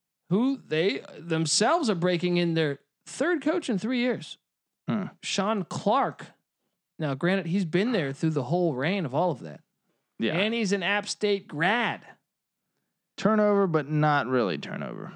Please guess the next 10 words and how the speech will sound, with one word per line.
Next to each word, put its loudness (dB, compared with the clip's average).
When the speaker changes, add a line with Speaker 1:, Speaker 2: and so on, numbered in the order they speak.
Speaker 1:
So, 0
Charlotte, 0
the -6
forty-niners 0
and 0
Will 0
Healy 0
hit -4
the -2
road 0